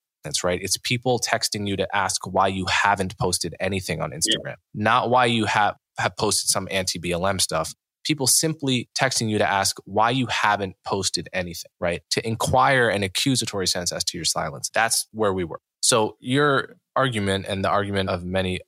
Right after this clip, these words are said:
Speaker 1: other people has been that that environment created a situation where the police pulled back. They stopped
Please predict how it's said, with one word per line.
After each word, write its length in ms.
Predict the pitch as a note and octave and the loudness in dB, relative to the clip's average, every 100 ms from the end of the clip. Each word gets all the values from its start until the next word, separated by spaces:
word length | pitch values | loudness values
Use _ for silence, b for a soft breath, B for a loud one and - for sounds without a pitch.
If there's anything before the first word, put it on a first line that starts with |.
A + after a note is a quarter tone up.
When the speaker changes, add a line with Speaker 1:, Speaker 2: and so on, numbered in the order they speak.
| _ | _
Speaker 1:
other 200 | G#2 F#2+ | -2 -2
people 400 | F2+ - C3 G2 | -2 -2 -2 0
has 140 | G2 F#2 | 0 0
been 120 | F#2+ | -2
that 200 | F#2+ F#2 | -4 -2
that 220 | G2+ C#3+ | 0 0
environment 680 | B2 G#2+ A2+ C#3+ A2 F2+ F#2+ _ _ | -2 0 0 0 -2 -4 -6 _ _
created 480 | - B2 B2 C#3 A#2 | -6 -2 2 2 2
a 60 | - | 0
situation 600 | - G#2+ G2+ F#2+ - G2 | 0 0 0 0 0 -2
where 120 | F#2 | -2
the 80 | F2+ | -4
police 800 | - G3+ A2+ D#3 A2+ - - - _ - | -4 -4 0 0 2 2 2 -2 _ -6
pulled 340 | - G2+ E2+ | 0 0 0
back. 400 | E2 C#2+ - - - _ - | -4 -4 -8 -18 -20 _ -6
They 120 | G2 | 0
stopped 800 | G2 - - G2+ G#2+ - - - | 2 2 4 4 4 0 -4 -4